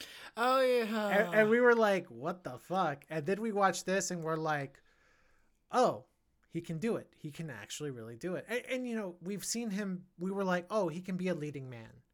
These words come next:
Speaker 2: You know, he, he, he can be a comedic leading man. He can be
Speaker 1: Mm-hmm.
Speaker 2: funny. But there was never that, like, can he be, like, an actor's actor? And I, I think this really proved that he can. It's a
Speaker 1: Mm-hmm.
Speaker 2: shame that lead actor is so stacked and that it's kind of already a given that it's either gonna be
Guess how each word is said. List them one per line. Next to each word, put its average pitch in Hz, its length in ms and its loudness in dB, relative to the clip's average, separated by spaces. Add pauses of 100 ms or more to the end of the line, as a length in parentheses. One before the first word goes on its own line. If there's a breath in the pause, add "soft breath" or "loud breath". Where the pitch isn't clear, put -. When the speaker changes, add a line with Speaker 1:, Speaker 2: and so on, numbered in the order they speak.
(160)
Speaker 2:
You 131 100 -12
know, 123 120 -8
he, 147 200 -8
he, 139 300 -10 (140)
he 143 140 -10
can 170 120 -4
be 180 100 -2
a 185 60 -2
comedic 165 440 -6
leading 131 320 -8
man. 110 280 -14 (160 soft breath)
He 190 100 -2
can 175 160 -4
be - 100 -4
Speaker 1:
Mm-hmm. 180 80 -8
Speaker 2:
funny. 165 400 -6 (440 soft breath)
But 175 120 -4
there 214 80 0
was 196 100 -2
never 220 200 0
that, 208 120 0
like, 165 160 -2
can 170 220 -6
he 180 100 -2
be, 160 200 -6
like, 143 180 -6
an 127 220 -12
actor's 143 460 -6
actor? 123 520 -10
And 135 140 -12
I, 147 160 -10
I 156 40 -8
think 185 220 -6
this 175 160 -10
really 170 140 -4
proved 143 220 -10
that 143 100 -6
he 139 40 -8
can. 175 340 -6 (440 loud breath)
It's 165 160 -4
a 190 60 -2
Speaker 1:
Mm-hmm. - 40 -2
Speaker 2:
shame 190 420 0
that 165 180 2
lead 165 180 2
actor 165 380 4
is 143 100 -6
so 165 140 0
stacked 156 540 -2
and 156 120 -4
that 151 100 -2
it's 151 200 -4
kind 165 260 -4
of 151 140 -4
already 156 240 0
a 147 60 -2
given 151 360 -4
that 143 140 -4
it's 143 160 -6
either 151 160 -4
gonna 147 180 -6
be 139 140 -8